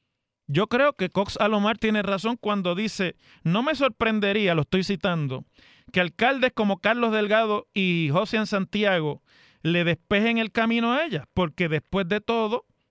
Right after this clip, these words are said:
ellos comulgan en el mismo aspecto ideológico soberanista". Es decir, Charlie y Josian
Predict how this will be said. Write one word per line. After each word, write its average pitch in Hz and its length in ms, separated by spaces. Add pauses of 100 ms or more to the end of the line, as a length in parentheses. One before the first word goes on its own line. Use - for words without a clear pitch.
ellos 160 340
comulgan 220 680
en 180 120
el 160 140
mismo 202 360
aspecto - 520
ideológico 165 640
soberanista". 147 800 (580)
Es 165 100
decir, 165 340
Charlie 302 680 (340)
y 220 140
Josian 208 580